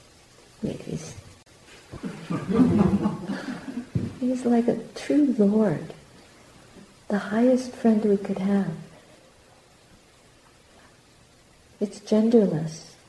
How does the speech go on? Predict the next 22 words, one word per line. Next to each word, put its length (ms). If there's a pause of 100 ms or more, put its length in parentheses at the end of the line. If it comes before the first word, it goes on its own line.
(1900)
The 240
awakened 640
mind 300
is 140
beyond 680
any 240
of 160
these 260 (360)
characteristics 880
of 140
the 60
body. 440 (1600)
What 200
color 320
is 140
the 100
mind? 560 (960)
How 100
can 140
we 120
speak 340
about 500